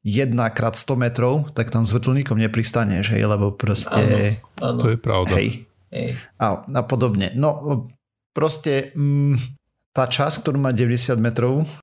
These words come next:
Speaker 1: cez deväťdesiat metrov štvorcových, hej, má proste deväť metrov na šírku a
Speaker 2: A deväť
Speaker 1: jedenásť
Speaker 2: krát
Speaker 1: alebo koľko, či
Speaker 2: jeden.
Speaker 1: koľko tam
Speaker 2: Áno,
Speaker 1: bolo?
Speaker 2: deväť krát
Speaker 1: Vieš,
Speaker 2: jedenásť.
Speaker 1: proste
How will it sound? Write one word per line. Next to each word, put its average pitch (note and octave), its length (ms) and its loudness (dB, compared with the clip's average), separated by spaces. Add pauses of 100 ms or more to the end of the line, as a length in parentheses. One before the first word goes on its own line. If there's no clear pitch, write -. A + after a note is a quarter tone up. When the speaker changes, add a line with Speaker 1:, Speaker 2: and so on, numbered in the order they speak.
(160)
Speaker 1:
cez B2 260 0
deväťdesiat A#2 420 2
metrov A2 280 0
štvorcových, A2 640 0
hej, A#2 140 2 (260)
má G#2 240 2
proste - 360 -2
deväť A#2 280 0
metrov G#2+ 320 0
na G#2+ 120 2
šírku A#2+ 580 -2 (480)
a G2+ 480 0 (220)
Speaker 2:
A D#3 160 -2
deväť G#2+ 320 2
Speaker 1:
jedenásť A2+ 180 2
Speaker 2:
krát B2+ 80 4
Speaker 1:
alebo A#2+ 160 4
koľko, A2+ 160 2
či A2 80 2
Speaker 2:
jeden. G#2+ 140 2
Speaker 1:
koľko A#2+ 180 2
tam C3 140 2
Speaker 2:
Áno, B2+ 80 4
Speaker 1:
bolo? A#2+ 180 0
Speaker 2:
deväť B2+ 320 0
krát - 220 -2
Speaker 1:
Vieš, G#2 240 4
Speaker 2:
jedenásť. G#2 160 0
Speaker 1:
proste A#2+ 380 0